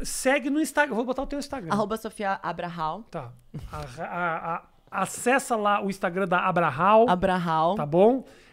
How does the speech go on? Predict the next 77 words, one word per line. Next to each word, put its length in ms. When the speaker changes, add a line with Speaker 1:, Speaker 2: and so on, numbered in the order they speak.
Speaker 1:
E 140
a 60
gente 220
se 160
vê 120
na 120
próxima 480
edição 340
desse 220
Papo 300
Incrível, 340
que 80
ficou 300
coisa. 440
"Ai, 140
mas 180
Rafinha, 220
por 80
que 80
não 120
fez 200
mais?" 340
Porque 140
é 40
o 20
seguinte, 400
meu 80
querido. 280
A 40
gente 80
Speaker 2:
Quanto 140
Speaker 1:
tem, 100
Speaker 2:
tempo 220
deu 180
de 80
Speaker 1:
a 40
gente 60
Speaker 2:
papo? 220
Speaker 1:
tem 80
limite 340
aqui. 140
A 40
gente 100
gosta 260
das 80
pessoas, 380
mas 140
a 40
gente 180
cansa 300
uma 100
hora 180
delas. 400
Speaker 2:
Hum. 240
Speaker 1:
Não 200
foi 140
o 40
caso 300
aqui. 240
Não 120
foi 140
o 40
caso 260
aqui. 80
Quanto 220
hora 120
dá 100
de 100
papo? 280
Uma, 80
Speaker 2:
É. 240
Speaker 1:
uma 120
hora, 180
uma 100
hora 100
e 20
meia. 280